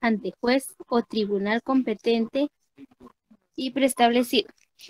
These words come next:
Ninguna persona puede ser juzgada por tribunales especiales o secretos ni por procedimientos que no estén preestablecidos legalmente.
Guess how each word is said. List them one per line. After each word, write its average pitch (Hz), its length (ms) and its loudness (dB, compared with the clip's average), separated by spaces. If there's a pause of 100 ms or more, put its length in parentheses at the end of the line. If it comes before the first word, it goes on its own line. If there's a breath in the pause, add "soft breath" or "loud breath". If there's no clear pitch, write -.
(120)
Ninguna 277 400 8
persona 262 420 2
puede 254 260 0
ser 247 200 -4
juzgada 233 420 2
por 240 200 -4
tribunales 208 600 -2
especiales 240 720 0
o 233 60 -4
secretos 233 760 -4
ni 240 140 2
por 226 200 -2
procedimientos 220 880 0
que 226 140 0
no 214 100 0
estén 240 400 0
preestablecidos 226 880 0
legalmente. 202 680 2